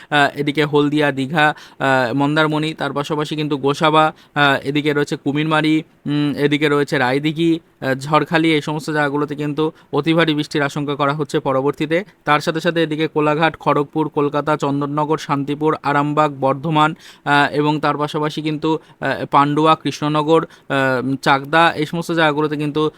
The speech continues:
ভারী থেকে অতি ভারী বৃষ্টিপাত কিন্তু শুরু হবে মোটামুটি দুপুরের পর থেকে, অর্থাৎ মোটামুটি বলা চলে বিকেলের দিকে, বিকেল দুটো তিনটের দিকে কিন্তু এরকম আবহাওয়ার পরিস্থিতি থাকবে।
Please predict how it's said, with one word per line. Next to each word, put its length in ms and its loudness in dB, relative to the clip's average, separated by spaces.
ভারী 220 0
থেকে 180 0
অতি 160 -2
ভারী 180 0
বৃষ্টিপাত 460 -2
কিন্তু 200 -2
শুরু 220 -4
হবে 340 0
মোটামুটি 360 0
দুপুরের 500 -2
পর 160 -2
থেকে, 300 -2
অর্থাৎ 400 0
মোটামুটি 380 -2
বলা 220 0
চলে 200 0
বিকেলের 420 -2
দিকে, 240 -4
বিকেল 340 -4
দুটো 240 -4
তিনটের 340 -2
দিকে 200 -6
কিন্তু 240 -4
এরকম 280 -4
আবহাওয়ার 360 -2
পরিস্থিতি 440 -6
থাকবে। 440 -4